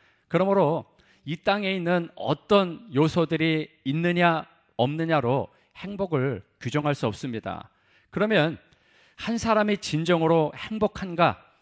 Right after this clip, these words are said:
그렇지 않은가는 무엇으로 결정이 될까요? 바로 창조주 하나님과의 관계입니다. 사람이 진정으로 행복해지는 것은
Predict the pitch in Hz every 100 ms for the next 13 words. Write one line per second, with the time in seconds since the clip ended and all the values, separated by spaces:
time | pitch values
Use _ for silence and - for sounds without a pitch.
0 | _ - 156 190 - - 117 143 165 160
1 | 131 139 98 _ _ _ 123 143 196 196
2 | - 175 170 135 - - 139 139 165 147
3 | 135 131 110 87 _ _ _ _ _ _
4 | _ _ - 117 131 131 - _ _ _
5 | - 180 190 185 165 165 175 160 156 139
6 | 117 123 127 - - 120 143 131 113 95
7 | 82 95 _ _ _ _ - - 175 185
8 | 214 190 175 104 _ _ - 139 160 185
9 | 196 196 175 220 196 - 190 175 165 151
10 | - 120 135